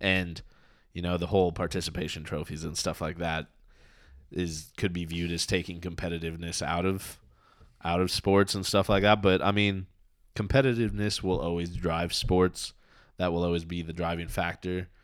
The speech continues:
Everyone, man, women, uh, men, women, uh, children, all, there's some bone in our body that, uh, makes us wanna compete. That's why we do it. I mean,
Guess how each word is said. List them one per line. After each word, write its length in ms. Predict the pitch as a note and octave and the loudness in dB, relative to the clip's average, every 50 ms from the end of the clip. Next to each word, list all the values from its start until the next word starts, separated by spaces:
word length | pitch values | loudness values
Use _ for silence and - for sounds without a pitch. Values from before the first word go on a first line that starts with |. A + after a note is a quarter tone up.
| _ _ _ _ _ _ | _ _ _ _ _ _
Everyone, 680 | - G2 G2 G2+ G#2 G2+ G2 G2 G2 F#2+ F#2+ G2 F#2+ F2 | -2 0 2 2 2 2 2 2 0 0 -2 -4 -8 -8
man, 500 | E2+ E2+ F2 F2+ F2+ F2+ F2 F2 F2 F2 E2+ | -6 -4 -4 -4 -4 -4 -4 -6 -8 -8 -6
women, 460 | E2+ F2 F2 E2+ F2 F2 F2 F2 F2+ - _ - _ _ _ _ _ _ - | -6 -4 -4 -4 -4 -6 -6 -8 -12 -14 _ -20 _ _ _ _ _ _ -12
uh, 200 | - E2 D#2+ D#2+ - - | -8 -8 -8 -8 -10 -12
men, 400 | F2 E2+ E2+ F2 F#2 F#2 F2 E2+ - - _ _ - | -10 -6 -4 -4 -2 -4 -4 -8 -10 -16 _ _ -14
women, 520 | - E2+ F2+ F2+ F2+ F#2 F#2 F2+ F2+ E2 - - - _ _ _ _ _ _ | -4 0 0 2 2 2 0 -2 -4 -8 -12 -16 -20 _ _ _ _ _ _
uh, 360 | - D2+ D#2+ D#2+ D#2+ D#2+ D#2 D#2 D#2 | -6 -4 -2 -2 -2 -2 -4 -6 -6
children, 540 | - - G2 F#2 F2+ F2 F2 F2 F2 F2+ - | -4 -2 -2 -2 0 -2 -2 -4 -4 -8 -4
all, 240 | - F#2+ F2+ - _ G2+ F#2+ _ _ - - _ _ _ _ - _ _ _ _ _ | -2 -2 -2 -2 _ -18 -18 _ _ -20 -20 _ _ _ _ -20 _ _ _ _ _
there's 300 | B2 B2 B2+ A#2 G#2+ - - _ - | 2 2 2 2 0 -4 -12 _ -6
some 380 | - - - C#3+ C#3+ C3+ A#2 G2 | -4 2 4 4 4 4 2 2
bone 260 | F#2+ F#2+ G2+ G#2 G#2 | 4 4 4 4 2
in 100 | G2+ G2 | 0 -2
our 100 | F#2 F2 | -2 -2
body 380 | E2 E2+ E2+ F2+ F#2 F#2 F#2+ | -2 0 2 2 4 4 2
that, 300 | F#2+ F2+ F2 D#2+ D#2 - - _ _ _ _ _ _ | 0 0 -2 -4 -6 -10 -14 _ _ _ _ _ _
uh, 300 | - E2 D#2+ D#2 D2+ D2+ D#2+ | -8 -6 -6 -6 -8 -10 -10
makes 320 | E2+ F2 F2+ F2 - - | -10 -8 -8 -6 -4 -4
us 180 | F#2+ F2 - - | -2 -2 -2 0
wanna 220 | G2 F#2 F#2 F#2+ | 0 0 0 0
compete. 500 | F2+ - F#2 F2+ - G2+ G2 G2+ G#2 - - _ _ _ _ _ _ _ - _ _ _ - | -4 -6 -8 -6 -4 -2 -2 -2 -2 -4 -10 _ _ _ _ _ _ _ -20 _ _ _ -4
That's 220 | E2+ E2 E2 - | -4 -4 -2 0
why 140 | - F2+ E2 | 0 2 2
we 120 | E2 E2 | 2 -2
do 220 | E2 E2 F2 E2+ F2 | -2 -2 0 2 2
it. 160 | F#2+ G2+ - _ - | 2 2 0 _ -8
I 140 | F2+ E2+ | -6 -6
mean, 300 | E2+ F2 E2+ E2+ E2 E2 | -6 -6 -8 -8 -10 -12